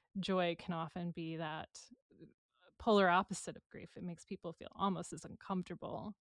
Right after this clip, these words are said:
And when you put the two together, <laughs> imagine what you have to pitch. Um, so it's just been a beautiful project. It's been such a beautiful connecting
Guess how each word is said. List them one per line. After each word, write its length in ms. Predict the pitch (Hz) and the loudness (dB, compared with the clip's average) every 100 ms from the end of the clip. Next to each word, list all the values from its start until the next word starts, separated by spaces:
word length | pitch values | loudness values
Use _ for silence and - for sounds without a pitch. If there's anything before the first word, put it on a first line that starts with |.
| _ | _
And 100 | 202 | -2
when 100 | 185 | 0
you 80 | 180 | -2
put 240 | - 208 - | -2 -6 -6
the 80 | |
two 220 | 165 - 147 | -10 -6 -6
together, 560 | - 135 - 107 185 _ - - - 202 - | -4 -6 -6 -10 -10 _ -16 -14 0 0 6
<laughs> 100 | 269 _ 359 370 370 339 277 _ _ 202 | 4 _ -2 0 0 -4 -14 _ _ 4
imagine 560 | 196 202 190 190 165 | 10 10 10 6 2
what 140 | 170 185 | 2 2
you 100 | 190 | 2
have 160 | 180 | 2
to 80 | 185 | -4
pitch. 520 | - 208 165 - - _ _ - - _ _ - | 2 2 2 0 -4 _ _ -20 -20 _ _ 0
Um, 500 | 196 190 180 170 214 _ _ _ | 6 6 6 -2 -10 _ _ _
so 220 | - 220 | 4 6
it's 200 | 220 - | 6 0
just 360 | - 262 - - - | -4 -4 -4 -8 0
been 160 | 226 | 2
a 80 | 214 | 0
beautiful 920 | - 202 208 208 - 202 190 185 - _ | 0 2 4 4 2 0 0 -4 -8 _
project. 760 | - 175 175 - 101 - - 175 | -6 -4 -4 -6 -12 -16 -18 -18
It's 140 | - | -8
been 260 | 196 185 175 | -2 0 0
such 240 | 196 - | -4 -6
a 40 | 180 | -8
beautiful 400 | 185 180 - 170 | -6 -8 -8 -12
connecting 920 | - 180 170 170 - 170 160 170 | -6 -6 -4 -8 -10 -8 -8 -8